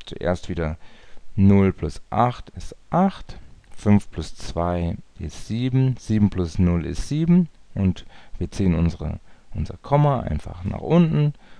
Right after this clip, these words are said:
Acht plus null ist acht und fünf plus, da steht nichts. Das war in der Addition auch schon immer so, dann kannst du einfach die fünf nach unten ziehen.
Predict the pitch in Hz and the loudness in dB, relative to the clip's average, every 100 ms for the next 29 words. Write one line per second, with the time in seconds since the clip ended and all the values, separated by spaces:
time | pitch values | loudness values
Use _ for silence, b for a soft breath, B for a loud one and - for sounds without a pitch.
0 | b b - 95 92 - 104 92 92 85 | b b -2 0 0 -4 -4 0 2 2
1 | 78 - - - 135 175 - - - - | -2 -8 -12 -2 2 2 0 -10 -18 -2
2 | 139 147 151 - - 123 127 - 104 - | 2 4 2 -2 0 2 2 0 -4 -4
3 | 90 82 - 156 160 143 139 - - 104 | -6 -4 -2 -2 0 -2 -2 -10 -14 -14
4 | - 107 98 92 95 76 90 85 90 78 | -14 -8 0 4 4 4 0 -4 -4 0
5 | 120 - 135 123 107 98 82 85 82 - | 0 2 2 2 2 0 -2 -2 -4 -4
6 | 85 87 - 78 - 78 78 92 78 78 | -6 -6 -8 -10 -6 -6 -4 -6 -4 -4
7 | - - 82 76 | -4 -8 -6 -6